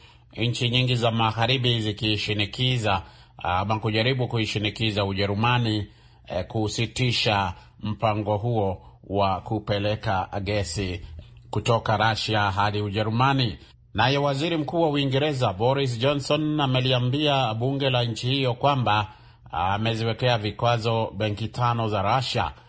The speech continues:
na watendaji watatu wenye, eh, dhamani ya juu, eh, kufungia mali zao,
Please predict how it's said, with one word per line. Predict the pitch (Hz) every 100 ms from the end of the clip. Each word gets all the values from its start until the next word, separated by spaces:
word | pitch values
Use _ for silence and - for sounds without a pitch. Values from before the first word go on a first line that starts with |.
| - -
na | - 92 92
watendaji | 101 - 107 104 113 110
watatu | 113 107 - 123 123 123 113
wenye, | 104 101 98 - - - 101
eh, | 98
dhamani | 110 110 135 143 135
ya | 117
juu, | 120 151 98 69 - - - -
eh, | 87
kufungia | - 104 - 110 107 127 123
mali | 113 107 104 101
zao, | 113 123 117 110